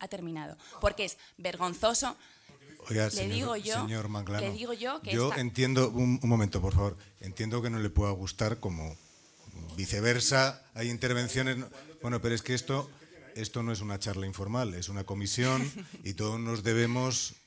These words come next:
Speaker 2: al respeto de los reglamentos y el uso que tenemos que hacer de ella. Entonces,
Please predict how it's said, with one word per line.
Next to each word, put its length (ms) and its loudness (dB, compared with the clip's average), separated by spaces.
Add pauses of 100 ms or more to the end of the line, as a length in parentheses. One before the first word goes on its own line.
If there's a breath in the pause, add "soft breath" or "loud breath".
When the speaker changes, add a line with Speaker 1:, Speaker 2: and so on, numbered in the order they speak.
(140)
Speaker 2:
al 180 -8
respeto 560 -4
de 140 -4
los 260 -6
reglamentos 720 -6
y 160 -6
el 260 -8
uso 540 -4 (240 loud breath)
que 80 -8
tenemos 240 -8
que 60 -6
hacer 180 -6
de 120 -2
ella. 120 -2
Entonces, 440 -8